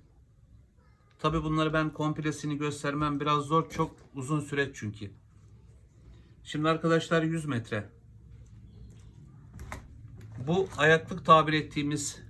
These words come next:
sistem. Hani bu üç fır döndü ayaklık. Uzun oltada kullandığımız. Şimdi bunları sırayla bağlantılarını yaparsak hem hatırımızda kalsın.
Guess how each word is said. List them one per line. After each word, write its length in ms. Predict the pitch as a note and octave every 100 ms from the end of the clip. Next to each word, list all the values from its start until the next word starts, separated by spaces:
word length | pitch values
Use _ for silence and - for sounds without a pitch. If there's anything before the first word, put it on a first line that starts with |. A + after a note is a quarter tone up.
| -
sistem. 540 | - C3 - A#2+ C3 - - - - - - - - - - -
Hani 300 | B2+ C3+ C#3
bu 220 | C#3 C#3
üç 160 | D#3 -
fır 240 | - B2+
döndü 240 | A#2 A2+ G#2+
ayaklık. 580 | G#2+ A#2 A#2 A2 - - _ _ _ _ _ _ _ _ _
Uzun 220 | A#2+ C3+
oltada 400 | C3 B2 B2 A#2
kullandığımız. 800 | A2+ A2 G#2 G2+ G2+ G2+ B2 - _ _ _ _ _ _ _
Şimdi 200 | - D#3+
bunları 260 | F3 F3+ F3
sırayla 460 | - F3 F3 E3+
bağlantılarını 640 | D#3+ E3 E3+ E3+ E3 E3+ E3+
yaparsak 640 | F3 F#3 F3+ E3+ B2+ - _ _ _
hem 220 | D#3 D#3 - _ -
hatırımızda 600 | C#3 C3+ D#3+ D#3+ D#3 D#3+
kalsın. 460 | D#3+ A#2 A2 A#2+